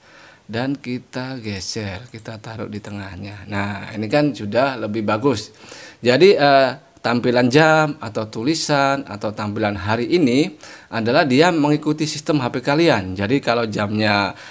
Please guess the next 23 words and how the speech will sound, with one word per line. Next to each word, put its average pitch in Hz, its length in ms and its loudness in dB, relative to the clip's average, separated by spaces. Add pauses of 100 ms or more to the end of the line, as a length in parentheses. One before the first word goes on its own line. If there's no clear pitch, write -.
(100)
jam 95 160 -2
empat, 139 480 0
ya 104 160 4
di 104 80 0
sini, 120 400 0
eh, 107 160 0
weekendnya 104 500 -4
akan 110 300 -6
jadi 104 180 -6
jam 104 300 -10
empat. 98 560 -8
Harinya 101 400 -2
juga 107 240 0
ini 123 240 2
dia 110 240 0
otomatis 110 480 -4
mengikuti 113 560 -4
sistem 123 400 -4
H 101 80 -6
P 110 80 -8
kalian, 117 400 0
teman-teman 101 400 0
ya. 101 240 -2